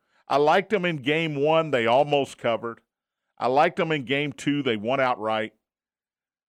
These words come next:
I liked them in game three. And, oh, no, I liked Denver in game three. I take it back. And Denver did cover game three. But I liked Miami in game four. Desperation mode tonight. Denver's giving up nine tonight.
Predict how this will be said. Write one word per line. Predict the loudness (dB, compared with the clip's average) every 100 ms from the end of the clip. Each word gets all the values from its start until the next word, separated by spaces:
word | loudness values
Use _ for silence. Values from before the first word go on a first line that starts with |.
| _ _ _ _
I | 0
liked | 2 2 2
them | 0
in | 0 -2
game | -2 -2 -4 _
three. | -2 0 0
And, | -4 -12 _
oh, | 0
no, | 2
I | 4
liked | 2 0
Denver | -2 0 -2
in | -2
game | -4 -6
three. | -6 -8 -8 _ -16
I |
take | -8 -6
it | -4
back. | -4 -6 -12
And | -8 -4
Denver | -2 -2
did | -4 -6 -4
cover | -4 -4 -4
game | -8 -10
three. | -12 -16 -14
But | -10
I | -6
liked | -4 -4 -4
Miami | -4 -4 -4
in | -8
game | -6 -8
four. | -10 -12 -12 -14 _ _ _ _ _ _ _ _ _ _ _ _ _
Desperation | 0 0 0 0 2 0 -2 -6
mode | 0 2 2 0 _
tonight. | -6 -2 0 0 -4 -14 -20 _ _ _ _ _ _ _ _ _ _ _ _ _ _ _ _ _
Denver's | -2 0 -2 -4
giving | -2 0 2
up | 2
nine | 0 0 0 0 -2
tonight. | -6 -8